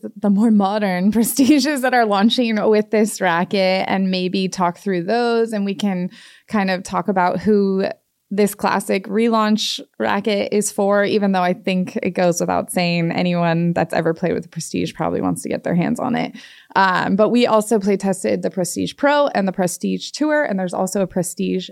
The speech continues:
M P L. So where should we start? Let's go with the Prestige Pro, which is the tighter,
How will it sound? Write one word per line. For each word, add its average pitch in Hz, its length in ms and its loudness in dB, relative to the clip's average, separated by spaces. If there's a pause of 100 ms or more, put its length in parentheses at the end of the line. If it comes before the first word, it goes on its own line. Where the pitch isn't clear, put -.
M 180 280 -4
P 180 360 -10
L. - 460 -8 (760)
So 233 1000 2 (380)
where 208 220 0
should 220 180 -4
we 208 80 0
start? 180 300 -2
Let's 208 160 -2
go 277 180 0
with 277 120 -2
the 277 80 -4
Prestige 214 580 -4 (180)
Pro, 208 720 -2 (260)
which 208 220 -2
is 190 100 -2
the 185 100 -6
tighter, 208 680 -2